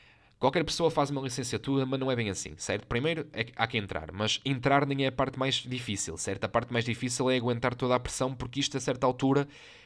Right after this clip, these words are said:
começa a ser uma avalanche. E o pessoal que está na faculdade, de certeza, concorda comigo. E agora estamos um bocado desnorteados porque estamos em casa, certo? Estamos em casa, temos na mesma obrigações, mas,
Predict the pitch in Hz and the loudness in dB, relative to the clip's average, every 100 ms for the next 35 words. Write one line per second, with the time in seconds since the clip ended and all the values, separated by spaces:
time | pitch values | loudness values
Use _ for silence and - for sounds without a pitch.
0 | _ - 127 123 120 127 120 113 98 85 | _ -4 -2 0 2 4 6 6 6 4
1 | - 98 - 117 104 107 107 117 107 110 | 2 2 0 0 0 0 -4 -4 -2 0
2 | 113 117 107 110 110 104 110 104 107 117 | 0 -2 -6 -4 -4 0 2 2 0 -2
3 | 135 139 135 135 135 135 135 131 131 127 | -2 0 2 6 4 4 0 0 -2 0
4 | 135 123 - 127 123 131 127 127 123 - | 0 -2 -16 -8 0 0 2 2 2 0
5 | - 117 131 127 117 123 104 85 76 - | -6 -4 -2 -2 -2 2 2 2 -4 -10
6 | 85 92 95 95 107 107 104 117 110 117 | -8 -8 -8 -4 0 2 0 -4 -2 -2
7 | 113 117 107 113 107 - 120 117 120 123 | 0 0 0 0 0 0 -2 -2 0 2
8 | 127 | 2